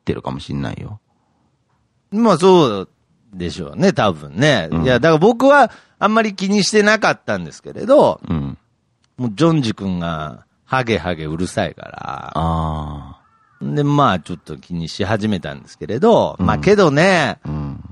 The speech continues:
Speaker 2: なんだろう、まあこれは本当にそうですけれど、
Speaker 1: うん。
Speaker 2: もう僕も四十ですからね。
Speaker 1: 年のせいにすんだ。
Speaker 2: <laughs> いやいや。いや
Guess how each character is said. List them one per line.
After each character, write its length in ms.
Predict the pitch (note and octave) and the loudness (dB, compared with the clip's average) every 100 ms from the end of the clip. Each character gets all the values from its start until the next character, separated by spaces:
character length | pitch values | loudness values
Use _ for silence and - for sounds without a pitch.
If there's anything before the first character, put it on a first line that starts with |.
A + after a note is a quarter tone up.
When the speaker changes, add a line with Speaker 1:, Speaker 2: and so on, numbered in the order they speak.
| - | -10
Speaker 2:
な 140 | - C#3+ | -2 0
ん 100 | G3 | 4
だ 160 | D#3 | 4
ろ 320 | A#2+ G#2 G2+ - | 6 4 2 -2
う、 60 | B2+ | -6
ま 60 | G#2+ | -2
あ 40 | |
こ 80 | B2+ | 2
れ 60 | |
は 60 | D3+ | 4
本 240 | D#3 F3+ | 4 2
当 260 | F3+ G3 G3 | 4 4 6
に 140 | G3+ E3+ | 4 4
そ 200 | G#3+ E3+ | 6 6
う 20 | |
で 120 | G#2+ | 2
す 80 | - | 0
け 120 | G2 | -2
れ 120 | D#2+ | -2
ど、 480 | F#2+ F#3 D3 F2 - | 2 4 4 2 -2
Speaker 1:
う 40 | F2+ | -4
ん。 500 | E2+ D#2 D2 C#2 E2+ | -4 -4 -8 -14 -12
Speaker 2:
も 120 | C#3+ | -6
う 20 | G#2 | -2
僕 180 | A#2 | 0
も 80 | E3+ | 4
四 320 | F3+ F4 G4+ | 4 4 2
十 220 | A3+ C#3+ A2 | 2 2 2
で 100 | F#2 | 0
す 120 | - | -4
か 140 | D#2 | -10
ら 120 | C#2+ D#2+ | -10 -6
ね。 480 | A2 E3+ A#2+ D2 - _ _ _ _ _ _ | -2 0 0 -4 -10 _ _ _ _ _ _
Speaker 1:
年 240 | - F2 F#2+ | -10 -6 -2
の 120 | F#2 | -2
せ 100 | F#2 | -4
い 40 | D#2 | -6
に 60 | |
す 140 | - C2+ | -8 -12
ん 120 | A#1+ | -12
だ。 240 | C2 D2 _ _ _ _ _ _ _ _ - - - - _ _ _ - | -16 -20 _ _ _ _ _ _ _ _ -2 0 0 -6 _ _ _ -4
Speaker 2:
<laughs> 80 | G#3+ | -2
い 40 | F#3+ | 0
や 260 | D#3+ C#3+ | 0 0
い 80 | B2 | -2
や。 100 | - - G3 F3 - _ _ _ | -8 -10 -12 -14 -20 _ _ _
い 120 | A2+ B2 | -4 -2
や 220 | C2 | -2